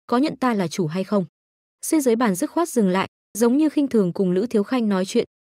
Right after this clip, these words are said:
"Lý nãi nãi." Lữ Thiếu Khanh nổi giận, "Khó được ta tức giận nói chuyện với ngươi,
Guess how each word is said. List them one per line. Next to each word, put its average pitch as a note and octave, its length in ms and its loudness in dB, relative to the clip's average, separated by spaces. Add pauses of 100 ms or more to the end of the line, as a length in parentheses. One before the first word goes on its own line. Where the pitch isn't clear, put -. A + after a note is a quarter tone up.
(220)
"Lý G#3+ 160 2
nãi A#3 160 -2
nãi." A3 240 -2 (560)
Lữ C4+ 140 2
Thiếu B3+ 180 4
Khanh C#4 240 0
nổi G3 160 2
giận, F#3+ 160 -2 (260)
"Khó B3 200 2
được C#4+ 180 0
ta B3+ 120 0
tức D#4 160 -6
giận F#3+ 180 0
nói F#3+ 140 0
chuyện F#3+ 220 -2
với F#3 120 -2
ngươi, B3 220 2